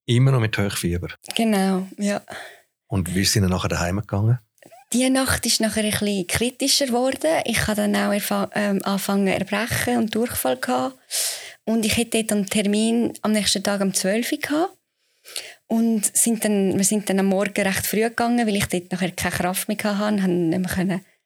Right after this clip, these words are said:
Speaker 2: laufen. Und dann sind wir früher gegangen. Und dort ist noch, weil es ja noch die covid, ähm, Zeit war, hat, ähm, im Notfall ist so vor einem, in einem Zelt, tun sie dich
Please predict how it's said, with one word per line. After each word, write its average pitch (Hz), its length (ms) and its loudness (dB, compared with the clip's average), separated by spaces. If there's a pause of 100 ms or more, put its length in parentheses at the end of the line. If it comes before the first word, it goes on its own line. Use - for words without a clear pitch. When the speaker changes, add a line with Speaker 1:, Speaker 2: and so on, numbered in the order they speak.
(120)
Speaker 2:
laufen. 190 580 0
Und 190 360 0
dann 175 240 0 (400)
sind 196 140 0
wir 196 80 2
früher 180 240 2
gegangen. 190 560 0
Und 190 260 0
dort 185 380 -2 (640)
ist - 200 0
noch, 208 240 2
weil 214 80 2
es 196 100 2
ja 214 60 2
noch 208 200 2 (220)
die 190 260 2
covid, 214 580 -2
ähm, 214 420 2 (200)
Zeit - 260 -2
war, 220 480 2
hat, 185 100 0 (340)
ähm, 196 440 0 (100)
im 202 100 2
Notfall 214 400 0
ist 190 100 2
so 196 120 0
vor 196 180 -2
einem, 185 220 0
in 190 180 2
einem 180 200 0
Zelt, 220 500 -2 (360)
tun 214 140 0
sie - 80 0
dich - 400 -4